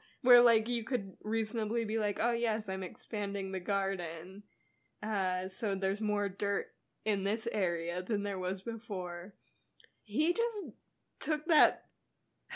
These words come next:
living person that he decided was a dead body. He wasn't even gonna finish the job.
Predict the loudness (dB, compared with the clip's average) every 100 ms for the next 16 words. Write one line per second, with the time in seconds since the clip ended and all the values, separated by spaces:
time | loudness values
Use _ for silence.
0 | -4 0 2 2 0 0 2 2 2 0
1 | -4 -6 -10 -12 -14 _ _ _ 2 2
2 | 0 -6 _ _ _ _ _ -4 0 6
3 | 6 6 4 4 4 4 2 2 0 2
4 | 0 2 0 0 0 4 6 6 2 0
5 | 2 4 2 2 0 0 0 -2 -2 2
6 | 2 2